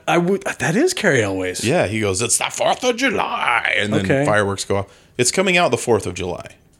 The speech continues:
Speaker 2: so
Speaker 1: At least we
Speaker 2: look
Speaker 1: have
Speaker 2: for
Speaker 1: a little
Speaker 2: that.
Speaker 1: while on that. It just
Speaker 2: But
Speaker 1: feels like there's a lot of stuff in the next couple of months.
Speaker 2: they're doing an old school Nintendo game for it. I don't know if you saw that.
Speaker 1: I don't,
Speaker 2: It's coming
Speaker 1: I don't
Speaker 2: out
Speaker 1: know
Speaker 2: the
Speaker 1: that I
Speaker 2: same
Speaker 1: did.
Speaker 2: day, based on the season. So
Speaker 1: Give it a try.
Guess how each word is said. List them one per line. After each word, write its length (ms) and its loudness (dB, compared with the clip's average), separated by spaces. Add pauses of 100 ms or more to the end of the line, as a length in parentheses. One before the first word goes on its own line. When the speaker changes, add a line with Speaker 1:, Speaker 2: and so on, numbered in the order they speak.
(220)
Speaker 2:
so 300 0
Speaker 1:
At 140 -6
least 180 -2
we 60 0
Speaker 2:
look 80 4
Speaker 1:
have 60 -4
Speaker 2:
for 60 2
Speaker 1:
a 40 4
little 140 4
Speaker 2:
that. 60 2
Speaker 1:
while 140 -4
on 160 -10
that. 200 -8
It 40 -12
just 100 -4
Speaker 2:
But 60 4
Speaker 1:
feels 200 4
like 280 0
there's 180 -4
a 60 -6
lot 340 -4
of 80 -4
stuff 300 -4
in 60 -10
the 40 -6
next 460 -8
couple 240 -2
of 40 0
months. 300 -2
Speaker 2:
they're 120 2
doing 280 2
an 140 2
old 260 0
school 440 0
Nintendo 640 -2
game 280 -6
for 240 -4
it. 180 -10 (1000)
I 60 -8 (140)
don't 80 2
know 80 0
if 120 -6
you 60 -2
saw 260 0
that. 420 -2
Speaker 1:
I 120 -4
don't, 280 -2
Speaker 2:
It's 180 0
coming 220 2
Speaker 1:
I 40 2
don't 80 2
Speaker 2:
out 20 -4
Speaker 1:
know 60 -4
Speaker 2:
the 100 -2
Speaker 1:
that 60 2
I 80 2
Speaker 2:
same 40 -2
Speaker 1:
did. 80 -4
Speaker 2:
day, 360 0 (380)
based 280 0
on 180 0
the 60 -6
season. 460 -4
So 180 -4
Speaker 1:
Give 80 -2
it 80 -2
a 40 -12
try. 100 -12